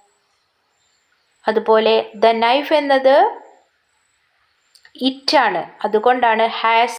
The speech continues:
ഉപയോഗിച്ചിരിക്കുന്നത്. It, he, she, it ഇവ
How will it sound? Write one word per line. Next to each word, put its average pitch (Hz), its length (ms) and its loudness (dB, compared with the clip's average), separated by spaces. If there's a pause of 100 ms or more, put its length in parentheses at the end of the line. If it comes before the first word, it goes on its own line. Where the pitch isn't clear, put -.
ഉപയോഗിച്ചിരിക്കുന്നത്. 202 1120 0 (920)
It, - 280 -8 (280)
he, 262 180 -2 (380)
she, 247 200 -2 (400)
it 220 220 -6 (680)
ഇവ 226 140 -2